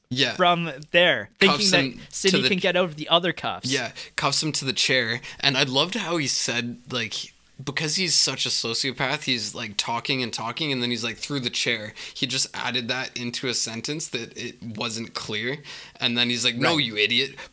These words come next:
Speaker 1: Put the, uh, the cuffs through the chair." Like, the, the, those little elements of comedy just interspersed throughout
Speaker 2: Mm-hmm.
Speaker 1: everything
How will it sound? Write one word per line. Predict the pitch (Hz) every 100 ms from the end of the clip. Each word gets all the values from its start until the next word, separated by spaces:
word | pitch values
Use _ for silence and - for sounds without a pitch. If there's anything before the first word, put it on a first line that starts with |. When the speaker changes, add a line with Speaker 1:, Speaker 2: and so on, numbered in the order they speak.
| -
Speaker 1:
Put | 151 117
the, | 135 127 120 - -
uh, | 120 120 - -
the | 113
cuffs | 123 - 147 127
through | - 127
the | 107
chair." | - 131 110 98 - - -
Like, | 147 143
the, | 139 139
the, | 135 156 135
those | 135 147 135
little | 127 147 190
elements | 123 117 127 143
of | 127 -
comedy | - 123 127 110 107
just | 120 113 -
interspersed | 131 123 139 - - - 143 - - - - -
throughout | - 127 117
Speaker 2:
Mm-hmm. | 104
Speaker 1:
everything | 110 127 135 156 180